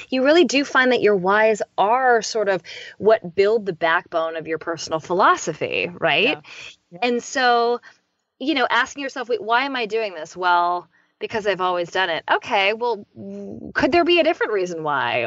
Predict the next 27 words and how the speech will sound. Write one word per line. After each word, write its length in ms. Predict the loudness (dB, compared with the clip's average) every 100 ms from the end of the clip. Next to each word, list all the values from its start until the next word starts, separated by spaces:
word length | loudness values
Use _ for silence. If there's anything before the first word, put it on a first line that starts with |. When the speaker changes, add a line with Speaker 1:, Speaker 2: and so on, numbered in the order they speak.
| 2
Speaker 1:
Or 300 | 4 6 6
Speaker 2:
Yeah. 300 | 4 4 2 -4 _ _ _
Speaker 1:
is 140 | -4 2
there 200 | 4 6
a 80 | 6
why 320 | 6 4 4
that 220 | 2 0
appeals 460 | -2 0 0 0 -4
to 120 | -6
be 140 | -4
more 360 | -6 -4 0 0
like, 480 | 2 0 0 -6 -18 -20 -20 -6
"Oh, 380 | 2 4 4 0 0
you 100 | 0
know, 160 | 2
I 100 | 4
don't 120 | 4 4
know. 180 | 4 4
I 80 | 2
feel 160 | 2
like 160 | 2 4
Wonder 240 | 2 4
Woman 240 | 0 -2 -4
when 120 | -4
I 60 |
do 160 | -2 -2
this." 180 | -4